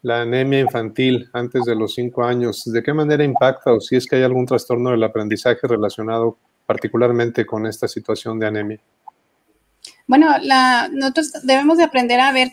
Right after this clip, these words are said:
Speaker 2: que la, la hemoglobina tiene un factor muy importante en cuestiones tanto inmunológicas para el sistema de defensas y también en la oxigenación.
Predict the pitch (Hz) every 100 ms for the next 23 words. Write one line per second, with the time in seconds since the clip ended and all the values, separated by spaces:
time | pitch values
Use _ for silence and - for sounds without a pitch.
0 | - 277 269 226 - 214 226 220 220 220
1 | 226 254 262 254 262 262 - 254 254 262
2 | 254 240 226 226 220 285 294 247 226 220
3 | - 226 247 254 262 214 208 214 208 214
4 | 220 202 240 262 320 403 - 254 240 220
5 | - 233 247 254 220 240 254 330 392 359
6 | 294 226 226 240 262 - 226 208 202 202
7 | 311